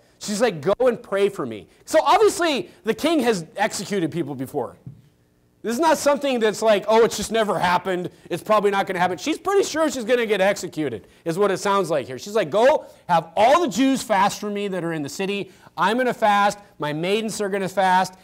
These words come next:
And she says, "I will go in unto the king, which is not <laughs> according to the law, and if I perish, I perish." So Mordecai kind of encourages her to actually do it. And she's like, "Well, go pray for me. Pray for me, and I'll do it." Now go to Esther chapter five. But remember the verse that I showed you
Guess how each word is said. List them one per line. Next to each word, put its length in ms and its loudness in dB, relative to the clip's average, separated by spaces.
And 100 -12
she 80 -8
says, 220 0
"I 220 4
will 100 2
go 200 4
in 120 2
unto 140 -2
the 120 -4
king, 300 -2
which 140 -2
is 140 -6
not 260 4
<laughs> 40 -2
according 400 2
to 100 0
the 80 0
law, 400 4
and 140 -4
if 120 -4
I 100 4
perish, 440 2
I 80 0
perish." 420 -4
So 280 2
Mordecai 640 4
kind 220 2
of 60 2
encourages 680 -2
her 280 0
to 80 -2
actually 380 0
do 260 2
it. 40 2
And 80 -4
she's 160 -6
like, 160 0
"Well, 160 4
go 160 2
pray 280 0
for 140 -8
me. 180 -16
Pray 200 2
for 140 -2
me, 300 2
and 100 -2
I'll 140 4
do 180 0
it." 120 -6
Now 160 4
go 100 2
to 100 2
Esther 260 -2
chapter 340 -2
five. 260 -6
But 240 4
remember 680 2
the 120 -2
verse 240 0
that 120 0
I 80 2
showed 320 2
you 300 2